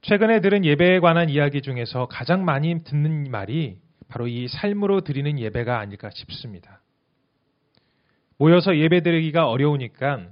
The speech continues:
그 대안으로 삶으로 드리는 예배에 집중하자고 하는 건데요. 그러나 성경은 모여서 드리는 예배와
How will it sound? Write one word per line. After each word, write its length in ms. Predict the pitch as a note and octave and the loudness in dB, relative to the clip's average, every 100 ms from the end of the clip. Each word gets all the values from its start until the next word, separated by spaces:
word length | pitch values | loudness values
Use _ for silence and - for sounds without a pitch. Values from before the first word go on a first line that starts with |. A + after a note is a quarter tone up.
| _ | _
그 160 | D3+ | -8
대안으로 760 | D3 C3+ C#3+ C#3 C3+ D3 A3 _ _ _ - | -4 0 0 0 0 0 -2 _ _ _ -10
삶으로 540 | - G#3+ G#3+ G#3 G3+ | -4 -2 0 2 2
드리는 380 | G3 D3 D3+ D3 | 2 0 -2 -2
예배에 320 | A#2 A2+ B2 | -4 -4 -6
집중하자고 840 | B2 C#3 - D#3+ D3 B2+ A2+ G#2+ | -6 -12 -6 -4 -2 -2 -6 -6
하는 220 | G#2 C3 | -6 -6
건데요. 500 | A#2+ G2+ F2+ F2+ A#2 - _ _ _ _ _ _ _ _ | -6 -8 -10 -14 -16 -20 _ _ _ _ _ _ _ _
그러나 220 | B2 C3 | -4 -2
성경은 680 | C#3 F3 F3 E3+ F#3 E3+ A2 _ _ _ | -2 0 2 2 2 0 -6 _ _ _
모여서 480 | B2 D3+ F3+ F3+ F#3+ | 2 6 6 6 2
드리는 400 | E3+ D#3 E3 E3 | 0 -2 0 -2
예배와 600 | B2 A#2+ B2 C3+ D3 G#2+ | -2 -2 0 0 0 -4